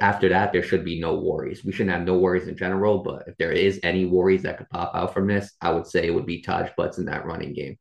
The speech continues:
But, uh, one thing that you mentioned that I kinda wanna point out, you talked about how this Coastal team is not that confident.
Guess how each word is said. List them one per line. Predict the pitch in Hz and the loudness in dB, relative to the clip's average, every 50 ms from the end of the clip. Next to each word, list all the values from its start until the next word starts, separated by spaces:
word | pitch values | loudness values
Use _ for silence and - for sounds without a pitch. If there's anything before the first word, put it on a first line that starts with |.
| - | 0
But, | - 110 110 110 110 - - - | 2 4 4 4 2 -2 -2 0
uh, | 107 101 95 90 87 | 4 4 6 6 6
one | 95 117 120 117 | 6 6 4 4
thing | 120 120 113 104 95 | 4 4 4 4 4
that | 98 98 87 90 | 2 2 2 2
you | 95 | 0
mentioned | 92 92 90 90 - 90 | 0 0 -2 -2 -4 -4
that | 85 85 85 | -4 -4 -4
I | - | -2
kinda | 95 87 85 | -2 -2 -2
wanna | 82 82 85 - | -2 -4 -6 -8
point | - - 90 85 82 | -4 -4 -2 -2 -2
out, | 85 85 85 82 - - - - | -2 -2 -2 -2 -4 -6 -6 -4
you | 95 | 2
talked | - 101 101 98 | 4 4 4 4
about | 98 92 87 | 4 2 4
how | 98 95 | 4 4
this | 92 90 87 87 - - | 4 4 4 2 -2 -8
Coastal | - - 98 95 95 90 87 | -2 0 0 2 2 0 -4
team | - 95 92 90 | -2 -2 -2 -2
is | 80 82 | -2 -2
not | 95 90 82 - | -2 -2 -2 -2
that | 90 85 - | -6 -8 -6
confident. | - 92 90 92 - 110 117 117 117 - | -4 -2 -2 0 0 0 0 0 -2 -4